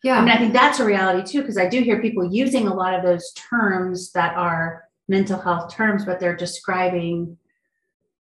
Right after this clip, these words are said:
Speaker 2: maybe still tier one.
Speaker 1: Absolutely. And I think that's what we were talking about earlier. That's why this is proactive. So the
Speaker 2: Mm-hmm.
Speaker 1: more work and self-awareness, intentionality that you can put around this philosophy of mental wellness,
Speaker 2: Mm-hmm.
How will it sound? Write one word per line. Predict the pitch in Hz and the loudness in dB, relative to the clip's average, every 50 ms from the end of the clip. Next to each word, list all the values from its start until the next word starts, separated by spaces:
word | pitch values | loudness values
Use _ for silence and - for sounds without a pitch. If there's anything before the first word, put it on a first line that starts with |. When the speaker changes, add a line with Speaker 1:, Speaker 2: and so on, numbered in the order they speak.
| _ _ - | _ _ -2
Speaker 2:
maybe | - 196 190 196 190 | 0 0 2 2 0
still | - - - 196 180 175 180 | -2 -4 -2 0 0 0 0
tier | - - - 196 180 180 175 | -2 -4 -2 0 2 2 2
one. | 180 180 180 175 170 165 170 170 165 165 165 - | 2 2 2 2 2 0 -2 -2 -2 -2 -2 -4
Speaker 1:
Absolutely. | - 294 - - 254 226 220 262 240 202 175 175 170 | -4 -4 -4 -4 -4 -4 -2 -2 -2 -2 -2 -2 -2
And | 175 180 | -2 -4
I | 185 180 | -4 -4
think | - 220 - - | -6 -6 -6 -4
that's | 190 175 175 - - | -4 -4 -4 -6 -8
what | - 180 175 170 160 | -6 -4 -4 -2 -2
we | 156 | -4
were | 165 165 | -4 -6
talking | 165 170 156 151 - 151 | -6 -8 -8 -8 -8 -8
about | 151 139 135 - | -6 -6 -6 -6
earlier. | - 392 359 226 175 170 | -6 -6 -6 -4 -4 -4
That's | 165 180 185 180 - | -4 -4 -6 -6 -6
why | - 175 170 | -6 -6 -6
this | 170 175 - - | -6 -8 -10 -12
is | 156 151 - _ - | -14 -16 -16 _ -12
proactive. | 143 - - - - 226 214 - - 156 143 - - - _ _ _ _ _ _ - | -10 -10 -8 -8 -8 -8 -10 -10 -12 -14 -14 -16 -18 -20 _ _ _ _ _ _ -10
So | 190 170 160 208 202 | -8 -4 0 0 0
the | 190 180 180 | 2 0 0
Speaker 2:
Mm-hmm. | 175 175 | -2 -2
Speaker 1:
more | 175 175 180 190 208 220 240 233 | -4 -2 -2 -2 -2 -2 -2 -4
work | 202 196 185 175 185 208 - - - - - _ _ _ _ _ _ _ _ _ _ _ | -4 -2 -2 -2 -2 -4 -6 -10 -16 -20 -20 _ _ _ _ _ _ _ _ _ _ _
and | - 185 180 175 175 175 170 - | -6 -4 -4 -2 -4 -4 -6 -8
self-awareness, | - - - - - 170 165 160 - - - - - _ _ _ _ _ _ - 170 165 165 170 165 165 165 165 170 170 165 - - - | -12 -14 -14 -10 -6 -4 -4 -2 -4 -6 -10 -16 -20 _ _ _ _ _ _ -10 -8 -4 -4 -2 -2 -2 -2 -2 -4 -4 -6 -8 -8 -8
intentionality | 160 156 - 180 151 147 156 151 156 160 233 269 262 202 156 156 156 156 156 | -10 -8 -6 -8 -8 -8 -8 -8 -8 -6 -6 -6 -4 -4 -4 -4 -4 -6 -6
that | 151 143 135 | -6 -8 -8
you | 160 160 | -8 -10
can | - 165 165 | -10 -10 -10
put | - - - - | -10 -12 -12 -12
around | 151 156 156 160 165 170 180 196 196 180 165 | -10 -8 -8 -6 -6 -4 -4 -2 -2 -2 -4
this | 165 165 - - | -6 -8 -10 -10
philosophy | - 165 160 190 - - - - 151 147 147 | -8 -6 -6 -6 -8 -12 -12 -12 -10 -8 -8
of | 151 151 185 | -8 -10 -10
mental | 147 151 147 - 156 147 | -10 -12 -10 -10 -10 -10
wellness, | 143 139 - - 139 139 202 - - - - - - | -8 -8 -8 -6 -4 -4 -4 -4 -6 -8 -14 -14 -12
Speaker 2:
Mm-hmm. | 202 208 202 | -10 -10 -10